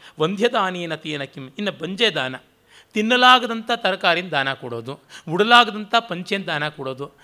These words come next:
ಅದತ್ಲಾಗ ಟವಲಿಗೆ ದೊಡ್ಡದು ಪಂಚೆಗೆ ಚಿಕ್ಕದು, ಕರ್ಚೀಫಿಗೆ ದೊಡ್ಡದು ಟವಲಿಗೆ ಚಿಕ್ಕದು,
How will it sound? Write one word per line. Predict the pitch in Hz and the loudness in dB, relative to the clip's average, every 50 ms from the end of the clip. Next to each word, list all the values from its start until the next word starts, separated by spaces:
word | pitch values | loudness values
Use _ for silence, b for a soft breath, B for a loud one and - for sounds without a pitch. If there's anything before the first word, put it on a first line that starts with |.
| B B B B | B B B B
ಅದತ್ಲಾಗ | 196 208 214 214 208 196 196 185 | -2 -2 -2 0 0 0 0 0
ಟವಲಿಗೆ | 180 - 190 202 247 247 233 196 175 | 0 -2 -2 0 2 2 2 2 4
ದೊಡ್ಡದು | 208 226 226 233 254 277 | 4 4 4 4 0 -4
ಪಂಚೆಗೆ | - - 175 165 156 - 175 156 - - | -4 -4 -6 -4 -4 -4 -4 -4 -6 -10
ಚಿಕ್ಕದು, | 156 - - 131 131 - _ _ _ _ _ - - _ - _ _ _ _ _ _ _ - - _ _ - | -18 -16 -14 -14 -16 -16 _ _ _ _ _ -20 -20 _ -20 _ _ _ _ _ _ _ -20 -20 _ _ 2
ಕರ್ಚೀಫಿಗೆ | 208 220 220 - 302 294 - 285 233 233 | 2 2 4 2 0 0 -2 -4 -2 2
ದೊಡ್ಡದು | 214 247 247 247 220 294 302 | 4 4 4 4 2 -2 0
ಟವಲಿಗೆ | 226 240 202 185 202 202 - | 2 2 2 4 2 0 -2
ಚಿಕ್ಕದು, | - - 151 - - 143 165 - - - | -4 -12 -12 -8 -6 -6 -6 -6 -8 -18